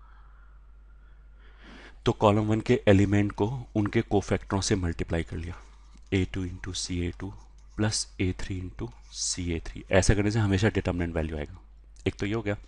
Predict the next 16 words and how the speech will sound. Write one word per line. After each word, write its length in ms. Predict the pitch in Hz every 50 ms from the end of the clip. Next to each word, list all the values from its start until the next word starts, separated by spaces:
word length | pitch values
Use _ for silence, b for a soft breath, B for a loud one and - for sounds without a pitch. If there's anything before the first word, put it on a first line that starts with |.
| b b b b b b b - - - - - - - - - - - - - - - - - -
दूसरा 300 | - - 107 107 - 120
इंटरेस्टिंग 420 | 110 107 - 107 98 - - 123 113
प्रॉपर्टी 320 | - 107 - - - 104
क्या 180 | - - 92 90
है 100 | 110 - - - - B B B B B B B B B B B B B B B B B -
कि 80 | 123 -
अगर 240 | - 104 98 110
मैंने 200 | 110 117 117 123 110
रो 220 | 87 87 95 98 107
तो 140 | - 120 117
ले 140 | 107 113 107
लिया, 260 | 104 107 113 113 117
मान 200 | 113 110 95 98
लिया 140 | 104 113 107
रो 160 | 92 90 85 - -
टू, 100 | 85